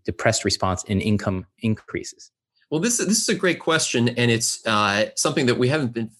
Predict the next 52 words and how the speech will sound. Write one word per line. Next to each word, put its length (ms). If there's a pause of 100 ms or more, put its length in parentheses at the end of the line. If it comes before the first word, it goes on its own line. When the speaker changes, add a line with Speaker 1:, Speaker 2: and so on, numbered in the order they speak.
(120)
Speaker 2:
fully 320
able 240
to 80
answer 300
yet. 160
But 100
one 200
thing 180
that 120
I, 240
I 100
will 240
say 360
that 120
we 120
are 200
able 300
to, 220 (160)
to 120
detect 380
is 100
that 160 (240)
it's 160
not 280
only 380
a 40
matter 540
of, 520 (360)
um, 420 (120)
people 280
changing 400
their 100
behavior 560
in 120
their 180
investments. 640
In, 140
in 80
fact, 380 (160)
most 260
of 60
this 140
effect 280
is 100
not 340
driven 360
by 480
what 160
I 80
would 140
describe 460
as 260